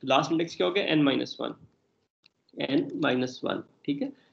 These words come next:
और कहाँ तक जाएंगे हम लोग? J is greater than zero, क्योंकि लास्ट जो दो values compare कर रहे होते हैं, let's say J और उससे पिछली value को अगर compare कर रहे हो, तो last हमारे पास J जो है वो हमारे पास वन होगा, और उसको हम लोग उससे पिछले वाली वैल्यू से जो है वो हम लोग compare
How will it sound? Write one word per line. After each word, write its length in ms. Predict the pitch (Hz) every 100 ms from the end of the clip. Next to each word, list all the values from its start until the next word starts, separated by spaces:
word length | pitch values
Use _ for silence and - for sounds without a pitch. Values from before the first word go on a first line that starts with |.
| _
और 120 | 165 160
कहाँ 240 | 175 202
तक 120 | 208
जाएंगे 320 | 202 196 196
हम 140 | 196 196
लोग? 180 | 208 -
J 100 | 160
is 260 | 170 165
greater 340 | - 143 139 135
than 180 | 165
zero, 500 | - 160 - 127 131
क्योंकि 300 | - 143 175 180 -
लास्ट 400 | 147 143 170 -
जो 100 | 180 - _ _ _ _ _ _ -
दो 260 | 143 147 160
values 300 | 160 165 170
compare 420 | 156 156 151 151
कर 180 | 147 160
रहे 160 | 160
होते 220 | 147 143
हैं, 60 | 151
let's 200 | 143 147
say 160 | 143 139
J 260 | 143 147
और 80 | 139
उससे 160 | 139 143
पिछली 300 | 139 - 143
value 240 | 139 139
को 100 | 139
अगर 100 | 139
compare 360 | 139 127 127 -
कर 80 | 127
रहे 140 | 127
हो, 80 | 165 - - _ -
तो 60 |
last 280 | 139 127 135
हमारे 160 | 147 147
पास 200 | 139 139
J 140 | 135
जो 140 | 143 131
है 80 |
वो 140 | 123 127
हमारे 180 | 123 -
पास 240 | 131 - 127
वन 200 | 139 175
होगा, 360 | 180 214 - _ _ -
और 100 | 143
उसको 280 | 151 - 151
हम 140 | 139
लोग 260 | 147 143 -
उससे 200 | - 143
पिछले 260 | 139 139
वाली 200 | 127 127
वैल्यू 280 | 123 120 127
से 140 | 127 123
जो 120 | 123
है 60 |
वो 80 | 120
हम 100 | 117
लोग 140 | 120 -
compare 360 | - - -